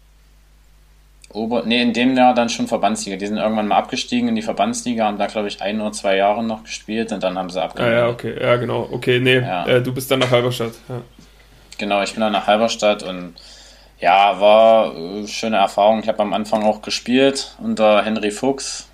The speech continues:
Speaker 1: auch ehemaliger Bundesligaspieler.
Speaker 2: Mhm.
Speaker 1: Ähm, ja, und dann war aber Abstiegskampf, naja, wie es dann so ist, Trainerwechsel. Dann kam eigentlich einer aus dem Nachwuchs hoch,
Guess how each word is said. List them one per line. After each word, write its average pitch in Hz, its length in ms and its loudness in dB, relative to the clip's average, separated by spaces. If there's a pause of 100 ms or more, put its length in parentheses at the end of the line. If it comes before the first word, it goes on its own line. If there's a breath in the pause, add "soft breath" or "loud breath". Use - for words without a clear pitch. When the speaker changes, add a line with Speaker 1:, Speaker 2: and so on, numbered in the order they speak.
Speaker 1:
auch - 220 -14
ehemaliger 202 400 -2
Bundesligaspieler. 110 880 -8
Speaker 2:
Mhm. 135 140 -10 (480 loud breath)
Speaker 1:
Ähm, 98 720 2 (300)
ja, 92 380 4
und 92 100 -4
dann 87 640 -6
war 95 140 2
aber 98 180 2
Abstiegskampf, 95 840 -4
naja, 87 420 -2
wie 87 60 -12
es 85 80 -10
dann 92 160 -10
so 85 80 -10
ist, 90 260 -10
Trainerwechsel. 95 840 -4
Dann 90 200 -10
kam 107 220 0
eigentlich 113 200 0
einer 107 160 2
aus 101 140 0
dem 95 80 -8
Nachwuchs 92 480 -2
hoch, 127 300 -2